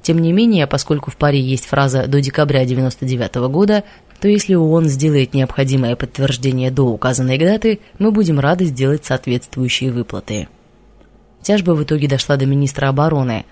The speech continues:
В переправленной туда жалобе мужчина, поставивший на инопланетян, утверждал, что в центральной библиотеке своего города нашел девятнадцать книг, в которых описывается известный розуэльский инцидент,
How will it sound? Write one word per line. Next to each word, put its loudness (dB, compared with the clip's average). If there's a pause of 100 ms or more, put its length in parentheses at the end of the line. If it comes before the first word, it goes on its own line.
(120)
В -20
переправленной 0
туда 0
жалобе 0
мужчина, 2
поставивший -2
на 4
инопланетян, 0 (260)
утверждал, 0
что -2
в -6
центральной 0
библиотеке -2
своего -2
города 0
нашел -2
девятнадцать -2
книг, -2 (240)
в -18
которых 0
описывается -2
известный 0
розуэльский 0
инцидент, -2